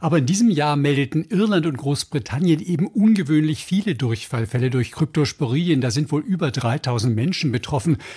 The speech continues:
Knapp zehn Prozent mussten im Krankenhaus behandelt werden. Und das Robert Koch in Bel-, Ku-, das Robert-Koch-Institut in Berlin,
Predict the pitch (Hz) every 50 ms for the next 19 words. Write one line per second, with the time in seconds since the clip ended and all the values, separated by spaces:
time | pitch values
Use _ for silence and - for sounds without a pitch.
0 | - - - - 131 123 - - 143 147 160 156 - 139 117 - 127 131 135 131
1 | - - 120 120 151 151 - - - 123 107 - - 120 147 - - 165 117 104
2 | 120 117 - - 127 87 90 135 196 196 180 127 127 120 120 135 139 156 143 123
3 | 123 120 104 117 123 147 - - 151 165 - 190 190 175 143 131 143 - - -
4 | - _ - - 208 196 190 - _ _ _ - - _ - 123 - 123 127 113
5 | 131 113 - - 170 160 196 185 135 - 165 123 156 151 135 139 123 127 123 107
6 | 120 139 180 180